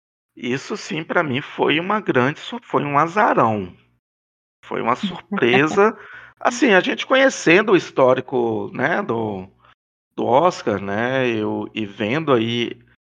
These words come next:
Speaker 1: o Distrito nove, um filme, eu não sei se foi o primeiro filme do Neil Blomkamp, é, mas assim, ele não tinha, né, uma, um histórico, né, de, de filmes, premiações. Eu, eu gosto do filme, acho o filme legal, e,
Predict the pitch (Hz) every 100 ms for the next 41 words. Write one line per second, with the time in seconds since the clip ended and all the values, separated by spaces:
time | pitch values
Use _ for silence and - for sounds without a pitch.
0 | _ _ - 135 165 170 147 - 123 120
1 | 113 107 123 151 127 113 107 104 - 113
2 | 113 113 107 101 95 95 _ _ _ _
3 | _ _ _ - 135 165 180 170 170 -
4 | 160 - 131 127 - 127 135 120 120 117
5 | 117 113 110 120 104 95 - - _ _
6 | 104 104 104 104 107 110 120 151 - 120
7 | 120 123 160 196 - 147 180 147 120 131
8 | 127 120 113 107 101 95 92 95 _ _
9 | _ _ _ _ _ 110 120 123 131 135
10 | - 139 165 110 - 113 123 131 110 110
11 | 107 104 - 110 131 123 117 113 117 107
12 | - 110 143 147 151 123 147 165 208 214
13 | - 143 165 160 - 156 170 175 117 113
14 | 151 170 180